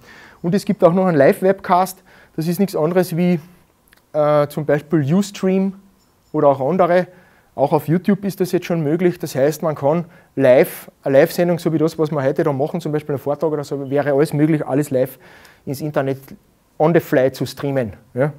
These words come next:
das ist eben das Live-Broadcasting. Ich muss jetzt, die Folie passt da jetzt leider nicht ganz genau hinein, ich werde mal nur kurz erklären, um was es um da gegangen ist. Ja.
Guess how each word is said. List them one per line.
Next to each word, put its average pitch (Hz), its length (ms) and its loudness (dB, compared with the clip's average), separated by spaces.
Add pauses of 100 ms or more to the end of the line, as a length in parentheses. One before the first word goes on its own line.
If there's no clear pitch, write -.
das 123 140 -8
ist 127 100 -8
eben 127 140 -4
das 127 120 -8
Live-Broadcasting. - 1400 -8 (1200)
Ich 151 80 -2
muss 202 180 4
jetzt, - 280 0 (560)
die 160 80 0
Folie 208 260 8
passt 196 300 2
da 208 80 8
jetzt 185 200 6
leider 185 200 10
nicht 190 160 4
ganz 190 260 6
genau 175 280 6
hinein, 175 320 4
ich 165 100 2
werde 180 140 6
mal 190 80 4
nur 185 100 2
kurz 202 220 0
erklären, 165 400 0
um 156 100 0
was 170 160 2
es 196 140 0
um 180 100 0
da 160 120 6
gegangen 156 440 0
ist. - 400 -8
Ja. 156 220 0